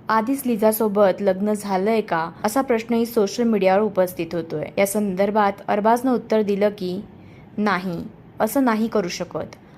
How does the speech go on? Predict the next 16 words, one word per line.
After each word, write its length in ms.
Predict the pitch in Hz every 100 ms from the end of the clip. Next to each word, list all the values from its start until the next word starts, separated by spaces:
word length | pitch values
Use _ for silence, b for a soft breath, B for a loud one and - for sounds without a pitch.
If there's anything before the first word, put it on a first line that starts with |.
| B -
आम्ही 280 | 214 247 247
एकच 320 | 214 208 240
लग्न 280 | 233 190 196
करू 240 | 202 196 175
शकतो. 460 | 170 - - 160 - - B B B B
जर 100 | 226
हिंदू 360 | 254 247 226 247
मुलीशी 440 | 247 240 233 240
लग्न 260 | 220 180 208
करायचं 420 | 214 208 202 214
असेल 460 | 202 190 180 185 208
तर 100 | 196
ते 460 | 208 190 175 - B B B 214
निकाहमध्ये 840 | 226 226 247 254 262 226 190 208
येणार 320 | 202 190 180
नाही. 380 | 175 180 175